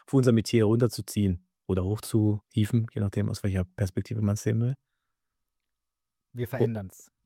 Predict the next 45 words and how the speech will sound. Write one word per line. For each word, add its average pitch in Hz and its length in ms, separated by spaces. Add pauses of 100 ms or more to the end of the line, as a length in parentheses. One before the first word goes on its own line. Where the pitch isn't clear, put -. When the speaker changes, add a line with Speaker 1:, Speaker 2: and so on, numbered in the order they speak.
(140)
Speaker 2:
Die, 107 80
Speaker 1:
wir 104 80
Speaker 2:
die - 40
Speaker 1:
verändern 98 340
es, 80 120
Speaker 2:
Lage, - 120
Speaker 1:
genau. 80 220
Speaker 2:
Lageveränderung. 98 720 (420)
Speaker 1:
Ja. - 120 (1300)
Und 151 380 (600)
Janis, 135 300
was 143 140
könnte 170 180
ich 147 60
denn 139 160
damit 131 180
gemeint 127 360
habe, 113 320
haben, 113 320
wenn 113 120
ich 117 160
sage, 110 460 (500)
äh, 117 240
Selbstbestimmung 131 800
oder 113 300
Selbstwirksamkeit? 107 1000
Also 104 240 (180)
was - 300
geht 151 200
einem 123 260
denn 123 300
abhanden, 127 640
wenn 120 140
man 117 160
plötzlich 120 460
nicht 107 140
mehr 104 120
das 95 160
machen 92 240
kann, 92 220
was 90 140
man 76 120
eigentlich 98 320
machen 92 200
möchte? - 280